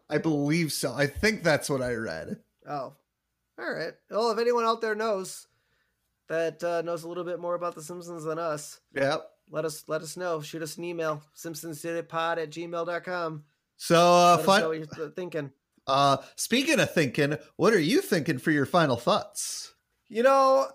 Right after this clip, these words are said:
Speaker 2: I, <sighs> after watching this, I was really trying to come up with a, with a good, good number. Like, I, like, I really was. Like, it's not a doe, but I almost, I almost wanna give it a two.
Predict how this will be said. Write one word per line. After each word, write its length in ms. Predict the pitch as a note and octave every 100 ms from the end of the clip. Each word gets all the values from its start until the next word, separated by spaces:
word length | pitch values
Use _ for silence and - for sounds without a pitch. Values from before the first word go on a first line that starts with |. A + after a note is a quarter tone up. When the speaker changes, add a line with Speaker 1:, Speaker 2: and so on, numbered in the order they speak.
| -
Speaker 2:
I, 220 | G#3 A3 G#3+ _ _ -
<sighs> 540 | D3+ - - E3+ -
after 320 | G#3 A#3+ C4
watching 480 | G#3+ E3 E3+ E3+ E3+
this, 260 | E3 D#3+ D3+ -
I 280 | D#3 D#3+
was 220 | D3 C#3+ C#3+
really 460 | D3 G#3 A#3 F3
trying 240 | D3 E3 D#3
to 60 |
come 200 | D3+ D#3
up 160 | D#3 D3+
with 160 | D3 D3+
a, 360 | D3 C#3 B2+ -
with 180 | D3+ C#3+
a 40 | C#3
good, 520 | C#3 D3+ C#3+ C#3 C3 _ _ _ _ -
good 220 | E3+ E3
number. 500 | D3+ F#3 C#4+ D#3 - C3
Like, 180 | E3 D#3+
I, 180 | E3 D#3 - - _ _ -
like, 140 | F3 F#3
I 80 |
really 440 | F3 D#3+ G#3 C4+ A3+
was. 640 | D#3+ E3+ A3+ D#3+ B2+ -
Like, 340 | - E3+ D#3 _ _ _ _ _ _
it's 200 | E3+ D3+
not 260 | F#3 G#3 B3+
a 60 | B3
doe, 720 | D#3 E3 D#3+ D#3+ D#3+ D#3+ D3+ _ _
but 100 | -
I 140 | F#3+ F#3 -
almost, 720 | - G3+ B3 C4 B3+ - - - _ _ -
I 220 | F3 F3 _ -
almost 480 | G3+ A3 A#3 A3+ -
wanna 280 | E3+ E3+ -
give 200 | D3+ D#3+
it 100 | D#3
a 60 | D#3
two. 560 | D3+ - A3 F#4+ F#4+